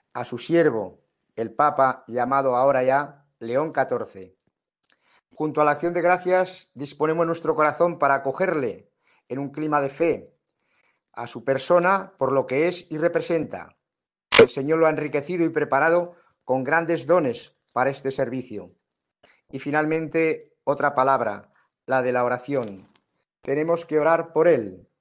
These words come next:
como dice la liturgia: "Oh Dios, que para suceder al apóstol San Pedro elegiste a tu siervo,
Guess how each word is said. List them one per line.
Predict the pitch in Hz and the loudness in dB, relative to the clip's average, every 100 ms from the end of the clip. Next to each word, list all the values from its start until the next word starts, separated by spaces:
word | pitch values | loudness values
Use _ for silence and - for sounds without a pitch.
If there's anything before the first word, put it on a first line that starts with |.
| _ _ | _ _
como | - 123 | -6 -2
dice | 131 147 147 | -2 -2 0
la | 143 | 0
liturgia: | 143 151 156 135 123 101 - _ _ _ _ | 0 -4 -6 -2 -2 -2 -14 _ _ _ _
"Oh | 143 | 0
Dios, | 151 170 180 175 | 2 4 4 4
que | 147 | -2
para | 143 143 | 2 0
suceder | 127 135 139 165 | 0 -4 2 4
al | 160 | 6
apóstol | 151 156 170 - 151 | 4 2 0 0 0
San | 143 131 | 0 -2
Pedro | 127 175 160 151 | 0 2 4 4
elegiste | 135 127 165 - | 2 -4 -6 -2
a | 147 | -2
tu | 135 | -2
siervo, | - 165 143 123 113 | -2 0 0 -2 -4